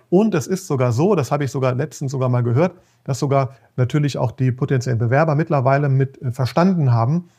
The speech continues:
äh, wie, ja, wie wertvoll, wie wertvoll sie sind und wie sich alle um sie bemühen und damit auch spielen. Ich habe tatsächlich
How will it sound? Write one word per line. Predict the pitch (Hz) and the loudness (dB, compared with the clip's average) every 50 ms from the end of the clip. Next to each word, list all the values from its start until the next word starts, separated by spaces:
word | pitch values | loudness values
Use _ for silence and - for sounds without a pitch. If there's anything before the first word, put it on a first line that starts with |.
| _ _ _ | _ _ _
äh, | - 131 131 127 113 110 | -2 0 0 0 0 0
wie, | 120 131 135 135 131 | 0 0 0 0 0
ja, | 131 131 117 117 104 | 0 0 0 0 0
wie | 110 117 107 | -2 0 2
wertvoll, | 139 147 165 - - - 143 139 139 135 135 131 117 | 2 2 2 0 -4 -2 0 2 2 2 0 0 0
wie | 123 123 113 | -2 0 0
wertvoll | 143 151 151 - - 135 131 127 127 127 127 | 0 -2 -2 -6 -4 -2 0 0 0 -2 -2
sie | 107 127 120 | 0 0 0
sind | 104 120 156 196 226 214 190 | 2 4 4 4 4 2 0
und | 190 151 135 117 | 0 0 0 2
wie | 135 147 156 156 | 2 2 2 2
sich | 127 135 143 123 - - 175 - | 0 0 -2 -4 -6 -10 -12 -2
alle | - 135 151 151 | 0 0 0 2
um | 151 147 139 | 0 0 -2
sie | 117 135 135 | 0 0 0
bemühen | 120 123 123 135 151 185 226 220 - _ _ _ _ _ | 2 2 2 4 4 2 2 0 -6 _ _ _ _ _
und | _ 143 131 | _ 0 0
damit | 131 123 131 139 - | 2 2 2 0 -2
auch | 151 127 | -4 -8
spielen. | - - 240 240 196 151 120 110 117 - _ | -4 -2 2 2 4 4 2 0 -4 -8 _
Ich | - - - | -16 -4 0
habe | 143 151 165 185 185 | 2 2 2 0 -2
tatsächlich | - - 135 120 - 151 151 156 - 196 185 180 | -4 -4 -6 -4 -2 -4 -4 -4 -2 -4 -6 -6